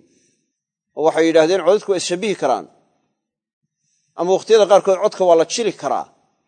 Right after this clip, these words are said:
Dadka qaarkood baa waxay leeyihiin, yacni, quwatulmuxaakaa, inay aad wax, yacni, u jili karaan, oo isugu ekaysin karaan.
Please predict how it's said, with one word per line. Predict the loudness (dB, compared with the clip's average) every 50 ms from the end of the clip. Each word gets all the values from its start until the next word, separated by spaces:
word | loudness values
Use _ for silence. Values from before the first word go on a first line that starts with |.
| _ _ _ _ _ _ _ _ _ _ -10
Dadka | -10 -6 -6 -6 0
qaarkood | 0 0 0 0 -4 -8 -4 0
baa | 2 2
waxay | 2 2 0 -2 -6 -4
leeyihiin, | -4 -4 -4 -4 -6 -6 -6 -8 -8 -10 -14 _ _ _ _ _ _ _ _ _ _ _ _ _ _ _ _ _ _ _ _ _ _ _ _ _ _ _ _ _
yacni, | -8 -4 -4 -2 -4 -4
quwatulmuxaakaa, | -4 -4 -4 -2 -2 -2 -2 -4 -8 -10 -10 -10 -6 -4 -4 -4 -4 -6 -8 -8 -8 _ _ _ _ _ _ _ _ _ _ _ _ _ _ _ _ _ _ _ _ _ -12
inay | -10 -8 -6 -2
aad | 0 2 2 4 4 4 2 2 0
wax, | -4 -10 -10 -10 -8
yacni, | -6 -6 -6 -6 -8
u | -10 -10
jili | -10 -8 -8 -8 -8
karaan, | -8 -8 -8 -6 -6 -8 -12 -20 _ _ _ _ _ _ _ _ _ _ _ _ _ _ -8
oo |
isugu | -8 -8 -8 -6 -6
ekaysin | -6 -6 -6 -10 -12 -12 -16 -18
karaan. | -16 -18 -18 -20